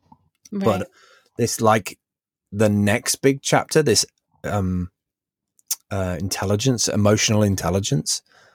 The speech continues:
Speaker 2: I think that's, that's an area that I'm super, super interested in right now. I'm super, super interested in transitioning everything I do that I love to do as a,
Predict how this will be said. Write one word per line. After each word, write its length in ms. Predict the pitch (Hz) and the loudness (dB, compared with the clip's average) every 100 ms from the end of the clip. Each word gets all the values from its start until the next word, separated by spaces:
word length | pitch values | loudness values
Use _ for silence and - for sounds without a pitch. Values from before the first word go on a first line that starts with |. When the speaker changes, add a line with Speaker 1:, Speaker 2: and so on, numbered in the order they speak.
| _ - | _ -2
Speaker 2:
I 120 | 110 | 0
think 280 | 120 120 98 | 2 2 2
that's, 280 | 110 92 - | 2 2 0
that's 260 | - 117 - | 2 2 2
an 100 | 107 | 0
area 380 | 71 95 95 95 | 2 2 4 2
that 140 | 87 | 0
I'm 200 | 92 90 | -2 -2
super, 300 | - - 95 | 0 0 0
super 300 | - 87 85 | 0 -2 -2
interested 540 | - 87 - 82 - 85 | -4 -4 -4 -6 -6 -6
in 100 | 80 | -6
right 220 | 78 73 | -6 -8
now. 200 | 62 107 - _ _ _ _ | -8 -10 -14 _ _ _ _
I'm 140 | - 98 | -14 -2
super, 340 | - 107 101 | 0 2 0
super 300 | 95 98 90 | 0 0 0
interested 460 | - 95 - - 87 | -2 -2 -4 -4 -2
in 100 | 87 | -2
transitioning 640 | 85 98 95 104 110 92 - | 0 0 2 0 0 -2 0
everything 540 | 104 131 139 135 127 | 0 2 2 2 2
I 160 | 117 107 | 2 2
do 280 | 104 92 | 2 2
that 100 | 87 | 0
I 140 | 80 90 | -2 -2
love 280 | 90 104 - | 0 -2 -2
to 100 | 95 | -6
do 360 | 92 85 80 - - - _ _ _ _ - | -4 -4 -6 -10 -16 -20 _ _ _ _ 0
as 380 | 95 90 - - | 2 4 0 0
a, 260 | 98 85 | -2 -2